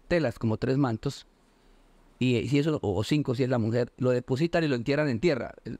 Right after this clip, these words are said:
el ataúd no es necesario, el, el féretro. El féretro solo sirve para llevar a las personas hasta el borde de la tumba, de la fosa, y ahí lo depositan en dirección a la Meca, que es como el polo espiritu-, es el polo espiritual del Islam, el pol-, polo cósmico de la tradición islámica.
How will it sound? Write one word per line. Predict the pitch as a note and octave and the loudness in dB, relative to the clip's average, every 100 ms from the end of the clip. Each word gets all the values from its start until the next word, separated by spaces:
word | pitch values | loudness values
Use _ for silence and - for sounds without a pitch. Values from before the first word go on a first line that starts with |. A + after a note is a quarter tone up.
| E2 | -6
el | - G#2+ | -2 -2
ataúd | G#2+ A2+ | 0 0
no | C#3 | 2
es | C#3 | 2
necesario, | C3 A#2+ C3+ G#2 | 0 0 -2 -2
el, | D#2 - A2 - - | -6 -8 -10 -4 -2
el | G#2 | -2
féretro. | - C3+ G2 - - _ - | 0 -2 -2 -10 -18 _ -8
El | G#2 | -2
féretro | - F3 D3 | 0 0 0
solo | C3 C#3 | 0 0
sirve | D3+ D3 | 0 -2
para | C#3+ A#2 | 0 0
llevar | A2 | 0
a | A#2+ | 0
las | C3+ | 0
personas | G#2+ - | -2 -2
hasta | A#2 G#2 | -2 -2
el | |
borde | G#2 B2 C3+ | 0 0 0
de | A#2+ | -2
la | A2+ | 0
tumba, | D#3 A#2 | 0 0
de | F#2 | 0
la | E2 | -2
fosa, | D3+ A#2 A2 - _ _ _ _ _ - | -2 -2 -4 -14 _ _ _ _ _ -4
y | B2 | 0
ahí | B2 | 2
lo | D3+ | 2
depositan | D#3+ C#3+ C3 C3+ D3+ | 2 0 -2 0 2
en | C3 | 2
dirección | A2 A2 C#3+ | 0 0 0
a | |
la | A#2 | 0
Meca, | A#2+ - - - _ | -2 -4 -14 -20 _
que | - | -4
es | A2 | -2
como | C3 A#2 | 0 0
el | G#2+ | 2
polo | A#2 A#2+ | 0 0
espiritu-, | - G#2+ G2 - | -2 -2 -2 -4
es | F#2 | -4
el | B2+ | -2
polo | A2 B2 | 0 0
espiritual | A#2 - G2+ F#2+ G#2 | 0 0 0 2 2
del | A2 | 2
Islam, | A2+ B2+ F2+ | 2 2 0
el | C3 | -4
pol-, | - G2 D#2+ | -4 -2 0
polo | C3 B2 | 0 0
cósmico | C#3+ B2+ A2+ - G#2+ | 0 0 0 -2 -4
de | F2 | -4
la | - | -4
tradición | A#2 G2 G#2+ | -2 0 0
islámica. | A2 G2+ C2+ | 0 -2 -4